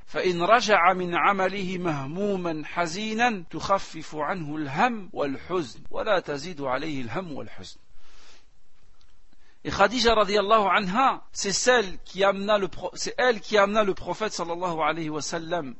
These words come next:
c'est son cousin, pour soulager les angoisses et pour apaiser le cœur du prophète sallallahu alayhi wa sallam, en lui assurant qu'il s'agissait bien là de la révélation.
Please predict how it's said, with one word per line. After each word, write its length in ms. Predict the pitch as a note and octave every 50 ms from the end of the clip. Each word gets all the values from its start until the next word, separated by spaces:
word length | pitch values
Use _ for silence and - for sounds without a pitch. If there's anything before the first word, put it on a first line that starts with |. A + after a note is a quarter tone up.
| - -
c'est 160 | - - E3+
son 180 | D3 - F3 E3+
cousin, 480 | - - F3+ E3 D#3 G#3 G3 E3+ - - - - - - - - - - -
pour 240 | G3 - - -
soulager 760 | - - A#3+ A#3+ A#3 A3+ A3 G#3 F3+ G#3+ B3+ A#3 F#3+ - - - - -
les 180 | E3 E3+ E3 G3
angoisses 880 | F#3 F3+ E3+ G3 G#3+ G3 F3+ D#3 - - - - - - - - - - -
et 140 | - F3+ F3+
pour 280 | - G#3 G#3+ G#3 -
apaiser 540 | - A3+ G#3+ - G#3+ A3+ G#3+ F3+ G3+ A#3+ A#3
le 120 | G#3 G3
cœur 300 | - - A#3+ A#3 A3+ F3+
du 120 | D#3+ E3+ D#3+
prophète 340 | - D3+ E3+ - - E3 -
sallallahu 400 | - D#3 D3 D3 D3 D3 C3+ B2+
alayhi 120 | B2+ C3+
wa 100 | A#2+ A#2
sallam, 300 | - - B2+ A#2 A2 - - - - -
en 140 | - D#3 E3+
lui 180 | F#3 G3 G#3+
assurant 480 | A#3 A3 - - A3 G#3+ G#3 B3+ B3+ A3
qu'il 160 | - A3+ G3+
s'agissait 500 | E3+ - G#3+ G3+ E3+ - - - G#3+ G#3
bien 220 | F3+ E3+ G#3+ A3+ A3+
là 160 | A#3+ A#3+ A3+
de 80 | F#3
la 140 | G3 F#3 F#3
révélation. 640 | E3 F3+ E3+ D#3 E3 D#3 D#3+ - - - C#3 -